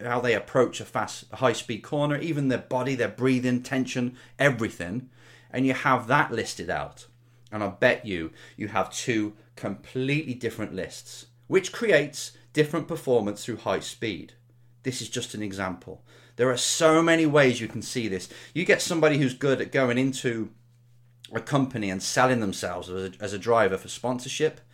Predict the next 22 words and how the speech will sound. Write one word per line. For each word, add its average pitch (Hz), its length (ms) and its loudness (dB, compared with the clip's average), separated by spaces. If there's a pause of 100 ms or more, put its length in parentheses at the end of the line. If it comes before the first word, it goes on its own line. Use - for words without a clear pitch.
(420)
You 101 240 -8
elicit 117 360 -2
their 127 140 2
beliefs. 117 640 -4 (400)
You 104 100 -10
find 151 400 0
out 110 160 2
how 139 380 0
they 139 180 0
see - 360 -4
it - 80 -6
all, 82 280 -4 (300)
how 127 160 0
they 131 180 2
view 113 360 0
it, - 340 -8 (480)
their - 80 -6
beliefs, 147 420 0
their 101 140 0
values, 127 400 4
their 98 120 2
roles, 123 440 4